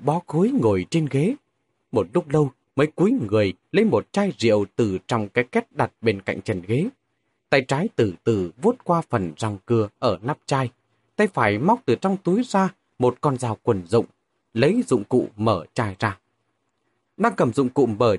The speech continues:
chai đặt vào miệng chai, bên ngoài phòng khách chợt vọng đến tiếng bước chân. Tiếng động dừng lại ở phía sau, cách đó không xa. Cảm giác rất quen thuộc, hẳn chính là Nhạc Phong. Quả nhiên giọng nói của Nhạc Phong chợt vang lên.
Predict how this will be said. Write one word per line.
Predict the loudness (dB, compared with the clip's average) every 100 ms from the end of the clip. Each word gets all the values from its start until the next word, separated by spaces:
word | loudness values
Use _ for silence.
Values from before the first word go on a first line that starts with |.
| -2
chai | -2 0 0
đặt | -4 -2
vào | -4 0
miệng | -2 -2
chai, | -4 -2 -2 _ _ _ _ 0
bên | 2
ngoài | 4 2 0
phòng | -6 -6
khách | -4 -6 -4
chợt | -2 -2 -2
vọng | -2 -2 -2
đến | -6 -4 -4 -4 -2
tiếng | -4 -2 -2
bước | -2 -2
chân. | -4 -4 _ _ _ _ _ _ -2
Tiếng | 2
động | 2 0
dừng | 0 0 0 -2
lại | 0 0 0
ở | -2
phía | 0 -2
sau, | -2 0 -2 -4 _ -4
cách | -4 -2
đó | -4 -4
không | -4 -6 -4
xa. | -4 -4 -6 _ _ _ _ _ -2
Cảm | -2 0
giác | -2 -2 -2
rất | -4
quen | -2 -4 -4
thuộc, | 0 0 -2 _ _ _
hẳn | -4 -2 -2 -2
chính | -2 0
là | 0 -2
Nhạc | -6 -8 -4
Phong. | -6 -6 _ _ _ _ _ _ _ _ -2
Quả | 0
nhiên | 4 4 4 4
giọng | 0 2
nói | 0 0
của | 2 0 0
Nhạc | -4 -4 -2
Phong | 0 0 0
chợt | -2 -2
vang | -4 0
lên. | -2